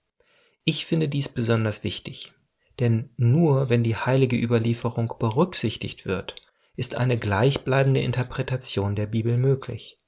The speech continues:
Wenn man alleine die Bibel nimmt, ohne ihren Kontext im Leben der Kirche und der Liturgie, dann kann man durchaus ganz neuartige Bedeutungen finden.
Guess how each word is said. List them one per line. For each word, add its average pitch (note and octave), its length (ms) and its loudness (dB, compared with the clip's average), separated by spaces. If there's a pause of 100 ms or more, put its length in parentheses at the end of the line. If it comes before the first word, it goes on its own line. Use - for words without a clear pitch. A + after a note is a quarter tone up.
(1160)
Wenn G#2 160 2
man F#2+ 140 2
alleine F#2+ 580 0
die F#2 140 -4
Bibel C3 340 0
nimmt, G2 340 -6 (380)
ohne D3 260 4
ihren A#2 300 2
Kontext D3+ 540 0
im A2+ 100 0
Leben A#2+ 300 2
der G#2+ 80 2
Kirche D3+ 500 -2
und G2 140 -4
der G2 80 -2
Liturgie, A2 720 -4 (440)
dann D#3+ 160 -2
kann E3 160 0
man E3+ 160 4
durchaus C3 600 0
ganz C3 340 0
neuartige B2 840 2
Bedeutungen A2+ 680 -2
finden. - 480 -8